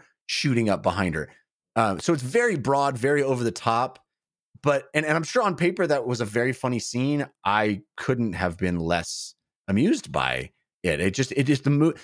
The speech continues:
there are a few moments of, uh, of levity that, you know, it's not garbage. It just, I just felt like the movie is plodding along throughout.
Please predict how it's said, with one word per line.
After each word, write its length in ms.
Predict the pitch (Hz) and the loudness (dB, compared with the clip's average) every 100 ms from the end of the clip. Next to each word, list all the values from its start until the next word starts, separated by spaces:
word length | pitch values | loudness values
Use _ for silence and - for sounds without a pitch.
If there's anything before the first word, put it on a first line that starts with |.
| - | -2
there 120 | 180 185 | 2 4
are 240 | 170 233 | 6 4
a 40 | 214 | 2
few 260 | 220 226 | 2 4
moments 400 | 196 196 196 - | 6 4 2 2
of, 480 | 175 160 156 131 - _ _ _ _ _ _ _ | 4 6 4 0 -8 _ _ _ _ _ _ _
uh, 220 | 120 123 - | 2 4 4
of 220 | 131 120 | 4 4
levity 520 | 117 127 135 147 147 131 | 4 4 4 4 4 4
that, 320 | 127 120 - - | 4 4 0 -2
you 100 | 120 | 2
know, 220 | 101 101 | 4 4
it's 160 | 113 - | 0 0
not 320 | 320 107 92 | 0 0 -2
garbage. 680 | - 117 151 87 62 69 - 120 | 0 2 2 0 -6 -8 -8 -6
It 100 | 117 | -2
just, 300 | 180 151 - | 0 0 -2
I 60 | 139 | -4
just 160 | 151 - | -4 -2
felt 140 | 160 | 0
like 120 | 151 | 2
the 60 | 139 | 0
movie 440 | 139 143 131 117 _ _ _ _ _ _ 135 | 0 0 0 -2 _ _ _ _ _ _ -2
is 200 | 120 - - | -2 -4 -16
plodding 720 | - - 123 135 160 160 143 | -12 -2 0 2 2 2 2
along 560 | 120 120 131 135 131 | 2 2 2 2 0
throughout. 800 | 110 - 110 104 117 135 135 120 | -4 -4 0 2 2 2 2 -2